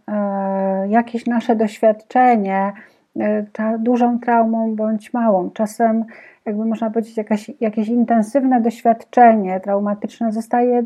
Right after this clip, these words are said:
dobrze zaopiekowane i,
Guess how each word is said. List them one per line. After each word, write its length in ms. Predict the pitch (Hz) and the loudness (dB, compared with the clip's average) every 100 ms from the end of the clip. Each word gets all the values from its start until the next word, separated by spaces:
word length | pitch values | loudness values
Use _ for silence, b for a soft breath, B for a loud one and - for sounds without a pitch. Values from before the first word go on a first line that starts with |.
| 233 | -2
dobrze 480 | 233 254 254 240 233 | 2 4 4 2 2
zaopiekowane 1120 | 240 226 233 240 233 226 247 233 190 190 208 202 B B B B _ 302 | 2 2 0 0 0 4 6 6 2 0 -2 -4 B B B B _ -6
i, 380 | 240 240 240 | 0 2 0